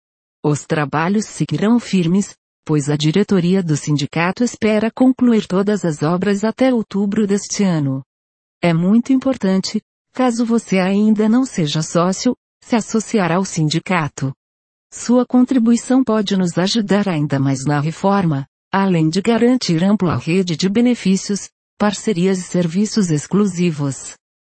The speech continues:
Entre as principais vantagens estão a utilização de colônias de férias com descontos especiais,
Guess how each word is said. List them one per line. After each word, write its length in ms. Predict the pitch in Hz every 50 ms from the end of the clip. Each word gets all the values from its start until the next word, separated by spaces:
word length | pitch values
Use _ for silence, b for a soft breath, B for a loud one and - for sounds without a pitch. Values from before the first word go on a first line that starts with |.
| _ _ _ _ _ _ -
Entre 320 | 285 285 294 294 - 233
as 120 | 180 - -
principais 720 | - - 147 139 - - 127 - - 156 160 165 151 139
vantagens 720 | 139 139 139 139 - - 156 165 180 180 170 165 151 135 131
estão 400 | 135 127 - - 175 170 185 190 - _ _ _ _ -
a 120 | 160 151
utilização 800 | 151 - - - 233 220 220 226 226 233 240 - - - 226 240
de 160 | 226 - 220
colônias 540 | - - 220 220 214 220 233 233 233 226 196
de 180 | 175 156 165 160
férias 480 | - - 180 185 185 190 202 202 -
com 240 | - - 226 208 170
descontos 1000 | 160 160 185 - - - - 170 160 156 151 - - 135 131 120 - - - - _ _ _ _ _ _ _ _ _ _ _ _ -
especiais, 920 | 185 175 156 - - 170 165 160 - - 202 175 165 156 147 143 - -